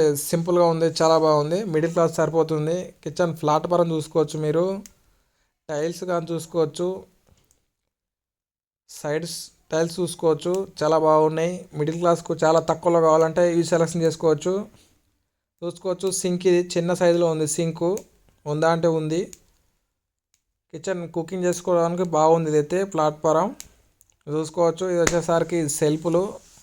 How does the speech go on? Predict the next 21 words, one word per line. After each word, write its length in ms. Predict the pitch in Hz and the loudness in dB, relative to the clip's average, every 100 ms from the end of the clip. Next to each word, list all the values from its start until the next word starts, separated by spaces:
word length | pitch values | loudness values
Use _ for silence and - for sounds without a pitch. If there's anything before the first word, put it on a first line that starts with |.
| _ _ _ _ - | _ _ _ _ -6
రెండే 280 | 143 156 175 | -2 2 2
సెల్ఫ్లు 240 | 175 156 160 | 2 -2 -4
ఇచ్చి 140 | 151 160 | -4 -2
ఉన్నాడు 240 | 151 143 143 | 0 0 0
దీనికి. 280 | 147 147 160 226 - _ _ _ _ _ _ _ _ _ _ _ - | -2 -2 -4 -4 -6 _ _ _ _ _ _ _ _ _ _ _ -14
చూసుకోవచ్చు, 480 | 160 165 185 180 185 180 | -12 -10 -6 -6 -4 -4
ఇక్కడ 140 | 180 | -4
నుంచి 140 | 175 180 160 | -4 -4 -4
వెంటిలేషన్ 480 | 156 175 175 170 147 | 0 0 0 -2 0
బాగా 180 | 147 170 165 | 2 4 2
వస్తుంది. 380 | - 156 151 185 - _ _ _ _ _ _ _ _ _ _ _ _ _ _ _ _ _ _ _ _ - | -2 -6 -4 -6 -10 _ _ _ _ _ _ _ _ _ _ _ _ _ _ _ _ _ _ _ _ -12
అలాగే 260 | 143 165 185 | -6 -4 -4
ఇక్కడ 180 | 180 175 170 156 135 127 135 | -2 0 2 2 0 -4 -2
బాల్కనీ 420 | 143 160 170 175 165 | 0 2 2 0 4
ఇదైతే, 320 | 156 151 180 202 185 - | 2 2 0 0 -6 -10
ఇక్కడ 160 | - 156 143 | -2 0 2
బట్టలు 280 | 143 143 170 | 0 0 2
వాష్ 200 | 170 175 180 | 2 2 0
చేసుకోవచ్చు, 540 | 175 - 180 170 196 190 | -2 0 0 0 0 -2
గిన్నెలు 260 | 160 165 165 | -2 -2 0
కడుక్కోవచ్చు. 500 | 160 160 151 147 185 | 0 0 -2 0 -6